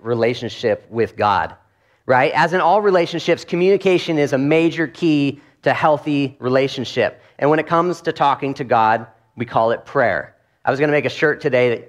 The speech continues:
Uh, I do screen printing a little bit on the side. And I was gonna make a shirt that said "Normalize Prayer" on the front. And I, I'm kinda kicking myself for not doing it, right?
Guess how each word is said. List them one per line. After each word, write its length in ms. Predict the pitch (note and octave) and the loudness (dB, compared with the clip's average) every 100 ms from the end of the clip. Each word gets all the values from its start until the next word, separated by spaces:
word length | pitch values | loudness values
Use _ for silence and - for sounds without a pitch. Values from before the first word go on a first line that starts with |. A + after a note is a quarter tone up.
| - | -2
Uh, 240 | A#2+ F#2+ - | 0 0 0
I 100 | C3+ | 0
do 120 | C3+ | 0
screen 260 | - D3 C3+ | -2 -2 -2
printing 380 | C3+ B2+ B2+ G#2+ | 0 0 0 0
a 40 | |
little 160 | B2+ A#2+ | 0 2
bit 120 | A#2 | 0
on 100 | A#2+ | -2
the 60 | |
side. 380 | A2 A#2+ A2+ A#2 | -2 0 0 0
And 340 | C#3+ - _ C#3+ | -4 -20 _ -2
I 40 | |
was 80 | C#3 | 0
gonna 120 | D#3 | 0
make 100 | D3 | -2
a 60 | A#2+ | 0
shirt 260 | E3+ D#3+ | 0 0
that 40 | - | 0
said 140 | C3 | -2
"Normalize 580 | C#3 D#3 D#3+ D3+ B2 - | 2 2 2 2 -2 -4
Prayer" 240 | E3 D3+ | 0 2
on 100 | C#3 | 2
the 60 | A2+ | -2
front. 320 | - A2+ F2+ - | -2 -2 -2 -4
And 140 | A#2 | -4
I, 140 | A#2 - | -4 -4
I'm 100 | A#2 | -4
kinda 180 | C#3+ B2 | -2 -2
kicking 200 | C#3+ B2 | -4 -2
myself 320 | A2 A#2 G#2 | -2 -2 -2
for 60 | |
not 180 | A2 F#2+ | -2 -2
doing 140 | A2+ G2+ | -2 -2
it, 80 | |
right? 240 | E2 A2+ | 0 0